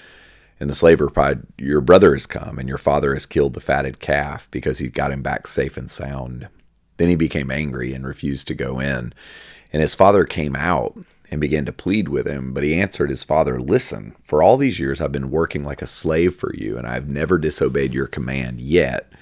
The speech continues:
you have never given me even a young goat so that I might celebrate with my friends. But when this son of yours came back, who has devoured your property with prostitutes, you killed the fatted calf for him.'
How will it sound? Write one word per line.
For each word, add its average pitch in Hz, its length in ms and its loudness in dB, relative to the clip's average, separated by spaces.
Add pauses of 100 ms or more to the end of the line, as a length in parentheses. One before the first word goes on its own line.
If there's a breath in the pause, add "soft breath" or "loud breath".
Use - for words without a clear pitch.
(520 loud breath)
you 82 260 4
have 98 140 4
never 73 360 0
given 67 440 -2
me 62 380 -6
even 92 320 0
a 87 40 0
young 71 420 -4
goat 65 360 -4
so - 140 -6
that 64 100 -4
I 64 120 -6
might 62 200 -8
celebrate 62 520 -4
with - 120 -12
my 62 140 -8
friends. 62 640 -10 (720 loud breath)
But - 80 0
when 78 140 -2
this 78 160 -2
son 123 340 0
of 85 120 -2
yours 64 560 -8
came 67 400 -4
back, - 380 -6
who - 80 0
has 69 160 0
devoured 76 640 2
your 73 160 -2
property 69 540 -2
with 62 180 -10
prostitutes, - 1040 -4
you 76 120 -2
killed 82 420 4
the 73 60 0
fatted 71 460 -6
calf - 400 -4
for - 220 -8
him.' - 420 -14